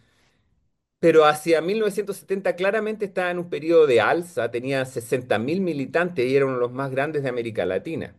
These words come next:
Y ya, y ya hacia finales del gobierno de la Unidad Popular, las Juventudes Comunistas llegaron a tener ochenta mil miembros. Eh, pero era un partido,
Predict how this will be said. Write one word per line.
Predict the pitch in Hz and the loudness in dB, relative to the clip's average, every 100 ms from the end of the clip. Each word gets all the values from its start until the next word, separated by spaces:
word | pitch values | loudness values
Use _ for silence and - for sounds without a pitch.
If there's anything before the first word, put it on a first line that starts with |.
| _ 131 | _ -6
Y | 117 - 117 | -6 -6 2
ya, | 147 160 | 4 4
y | 123 127 | 2 4
ya | 151 160 156 - 113 | 6 6 4 2 0
hacia | 117 | -2
finales | 117 123 139 151 | -8 -4 0 2
del | 139 120 | 2 0
gobierno | 131 139 131 127 110 | 0 0 -4 -6 -10
de | 104 107 | -6 0
la | 104 95 _ | 0 -2 _
Unidad | 110 120 123 | -4 -2 -2
Popular, | 117 117 139 147 - | -2 2 2 0 -4
las | 107 | -4
Juventudes | 107 107 104 151 | -2 -4 0 -2
Comunistas | 156 139 156 - 135 | -2 -4 -4 -4 -2
llegaron | 131 131 | -2 -2
a | |
tener | 120 127 123 | -2 0 0
ochenta | 127 113 110 | -2 -8 -6
mil | 117 131 | -4 -4
miembros. | 139 98 - 107 - _ _ _ - _ _ _ _ _ | -2 -4 -6 -12 -16 _ _ _ -20 _ _ _ _ _
Eh, | 131 127 123 120 120 120 117 - _ _ _ | 2 4 6 6 6 6 4 -2 _ _ _
pero | 196 196 208 | 6 8 10
era | 214 | 8
un | 214 | 6
partido, | 175 175 196 196 214 - | 2 0 2 4 4 -2